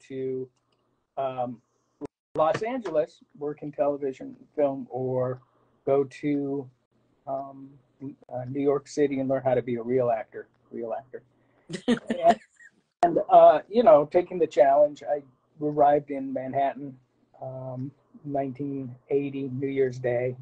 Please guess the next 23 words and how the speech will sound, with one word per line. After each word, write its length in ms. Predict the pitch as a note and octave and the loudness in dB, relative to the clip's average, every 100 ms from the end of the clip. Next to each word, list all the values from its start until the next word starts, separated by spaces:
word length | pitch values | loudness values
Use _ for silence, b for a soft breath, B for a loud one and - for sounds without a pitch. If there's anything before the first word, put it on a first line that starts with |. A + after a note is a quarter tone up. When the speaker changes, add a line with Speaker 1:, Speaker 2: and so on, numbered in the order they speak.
| - _ _ _ - | -18 _ _ _ -8
Speaker 1:
Um, 540 | B2+ B2 B2+ B2 C3+ - _ _ _ - | -6 -6 -6 -10 -14 -18 _ _ _ -2
and, 440 | D#3 D3+ C#3+ C#3 | 2 4 4 4
uh, 200 | C#3+ C#3+ - | 4 4 0
I 40 | D#3+ | 0
knew 180 | F#3+ F#3+ - | 0 0 0
nobody. 540 | D#3 C#3 C#3 C#3 D3 C3 _ _ _ _ | 2 2 2 0 -2 -8 _ _ _ _
So 360 | - D#3 D3+ D3 - | -2 8 8 8 4
I, 160 | D3 C3+ _ - | -10 -10 _ -10
I 80 | C#3+ - - | -10 -10 -12
did 180 | E3 | -6
know 180 | D#3+ D#3+ | -2 0
enough 300 | D3+ D3+ C#3 | 2 2 2
to 80 | C#3 | -4
go 140 | C#3 | -6
down 300 | C#3 C3+ C3+ B2+ | -4 -4 -6 -12
to 400 | D3 C#3 C3+ C3+ - | -12 -8 -8 -4 -2
a 100 | C3 | -4
studio 440 | - D3 C#3 C3+ | -6 -8 -2 -2
called 240 | C3 B2 A#2+ | 0 0 0
H 240 | B2 - | -8 -10
B 120 | B2+ | -14
Studio. 760 | - - C3 B2+ B2+ B2 B2 A#2+ | -14 -8 -6 -4 0 2 2 -2
<clears throat> 760 | _ _ _ _ _ _ - | _ _ _ _ _ _ -8